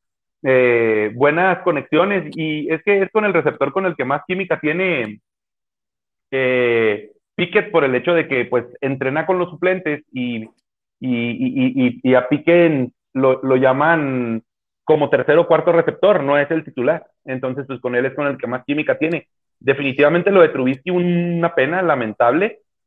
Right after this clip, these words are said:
Y, pues, al parecer, eh, ya le van a soltar el carro al, al Pickett, lo van a aventar al matadero, a ver si no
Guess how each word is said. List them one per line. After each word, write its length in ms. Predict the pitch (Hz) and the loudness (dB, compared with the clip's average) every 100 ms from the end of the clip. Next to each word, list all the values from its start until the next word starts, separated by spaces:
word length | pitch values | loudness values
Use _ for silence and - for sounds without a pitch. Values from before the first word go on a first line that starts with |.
| _ | _
Y, 420 | - 151 147 143 135 | -2 0 2 0 0
pues, 400 | 139 135 131 127 - _ _ _ - | 2 4 2 -2 -18 _ _ _ 0
al 180 | 143 139 | 2 4
parecer, 840 | 139 131 151 170 175 185 185 185 160 | 0 4 6 6 6 4 4 2 4
eh, 400 | 147 131 127 120 | 4 4 2 2
ya 200 | 147 170 | 4 6
le 80 | 185 | 6
van 140 | 175 | 4
a 60 | 180 | 2
soltar 300 | 160 131 156 | 0 2 2
el 100 | 175 | 2
carro 320 | 175 185 196 | 2 6 6
al, 420 | 160 131 117 120 120 | 4 0 -6 -8 -6
al 140 | 127 | -8
Pickett, 320 | - - 254 - | -8 -8 -8 -2
lo 140 | 147 | 0
van 120 | 143 | 0
a 20 | |
aventar 240 | 196 147 151 | 0 2 2
al 80 | 190 | 2
matadero, 520 | 160 123 180 202 147 | 2 4 4 2 0
a 100 | 131 | 2
ver 260 | 131 139 160 | 6 4 2
si 80 | 180 | -6
no 420 | 170 170 175 175 | -2 -2 -2 -6